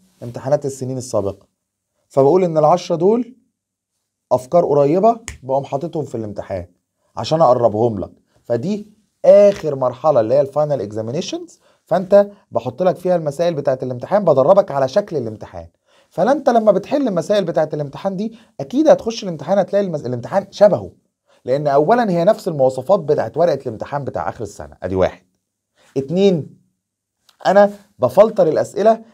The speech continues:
اللي بتتكرر كتير. يعني نقدر نقول إن دي توقعات شربينية؟ لا، دي مش توقعات شربينية، دي فاينل اكزامينيشنز، امتحانات هتحلها في الآخر عشان هي قريبة من أفكار الوزارة.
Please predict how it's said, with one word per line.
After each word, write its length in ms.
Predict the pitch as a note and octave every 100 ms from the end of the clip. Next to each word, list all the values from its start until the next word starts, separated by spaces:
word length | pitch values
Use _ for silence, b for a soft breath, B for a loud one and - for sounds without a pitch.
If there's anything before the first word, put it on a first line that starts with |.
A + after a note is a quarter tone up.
| B B2
اللي 140 | C3
بتتكرر 560 | C3+ B2 - G3 F#3 C#3+
كتير. 580 | - - G2 D#2 - _ _ _
يعني 220 | A#2+ C3+
نقدر 280 | G3+ G#3 F3
نقول 240 | D#3 F3 F#3+
إن 140 | C#3+
دي 120 | E3
توقعات 580 | E3+ A#2 A2+ - A2 -
شربينية؟ 640 | - A2 A#2 D#3+ F#3+ F#3 _ _ C3+
لا، 200 | D#3 - _ _ _ _
دي 120 | C3+ F#3
مش 140 | F3+
توقعات 380 | D#3+ D3+ D#3+ D#3+
شربينية، 500 | D#3 C3 C3+ C3 B2 _ _ _ -
دي 140 | D3+
فاينل 380 | D#3 F#3 F3 D3+
اكزامينيشنز، 760 | C3 C3+ C#3 C3+ - _ _ _ _ _
امتحانات 520 | B2+ B2+ C#3+ F3 A#3+ - _ _ _ _ _ _
هتحلها 420 | D#3 - E3+ F#3+
في 80 | F#3
الآخر 440 | F#3 G3+ C4 C4 - _ _ _ _ _ B2
عشان 260 | D3+ F3+
هي 140 | F3+ G#3+
قريبة 480 | F#3 F#3 G#3 G#3
من 140 | F#3 D3+
أفكار 300 | C3+ F3+ E3+
الوزارة. 500 | D3+ C3+ C3 B2